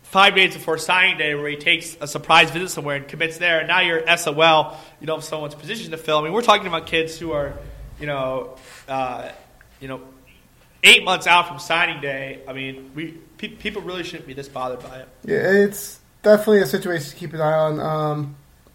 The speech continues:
Speaker 2: obviously, want to welcome Gavin. Um, gonna, gonna
Speaker 1: Yeah,
Speaker 2: join
Speaker 1: welcome
Speaker 2: a
Speaker 1: Gavin.
Speaker 2: number of his young gun teammates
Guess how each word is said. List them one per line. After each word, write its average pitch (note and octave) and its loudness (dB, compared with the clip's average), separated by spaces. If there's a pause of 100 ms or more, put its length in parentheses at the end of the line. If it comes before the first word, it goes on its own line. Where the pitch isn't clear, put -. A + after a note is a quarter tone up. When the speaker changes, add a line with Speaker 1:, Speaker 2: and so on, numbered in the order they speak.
(440)
Speaker 2:
obviously, D#3+ 0
want E3 0
to D#3+ -2
welcome E3 0
Gavin. D3+ 2 (520)
Um, D3 -2 (560)
gonna, E3+ 0 (100)
gonna F#3 4
Speaker 1:
Yeah, D#3+ -2
Speaker 2:
join F3 2
Speaker 1:
welcome E3+ 2
Speaker 2:
a D#3+ 0
Speaker 1:
Gavin. E3 0
Speaker 2:
number F3 2
of E3 0
his D3+ -2
young D#3+ 0
gun D#3 -2
teammates D#3 -6